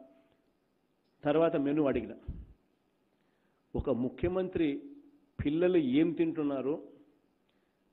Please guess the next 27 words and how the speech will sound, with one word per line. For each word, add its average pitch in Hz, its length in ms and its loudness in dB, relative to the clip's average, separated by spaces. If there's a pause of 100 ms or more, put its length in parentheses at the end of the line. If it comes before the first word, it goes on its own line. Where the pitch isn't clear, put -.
(180)
పిల్లలు 180 300 2
రోజు 170 440 2
ఇదే 170 340 2
తిండి 165 340 -2
తిని, 160 380 -2
తిని, 160 280 -4
తిని, 151 260 -4
తిని 147 240 -2
బోరు 127 420 2
కొట్టి 160 380 -2
అసలు 131 220 -6
తిండి 147 300 -6
బాగలేదు 160 680 0
అని 151 140 -6
చెప్పి 151 160 -10
తినకోకుండా 151 600 -6
పోయే 139 260 -4
పరిస్థితి 135 500 -10
నుంచి 131 500 -6 (960)
పిల్లలు 160 320 2
బాగా 135 480 0
తినేట్టుగా, 156 680 -4 (300)
మంచి 110 480 -6
తిండి 170 320 -4
పెట్టేట్టుగా 147 800 -4 (880)
చేయడం 156 340 2
అన్నది, 147 540 -2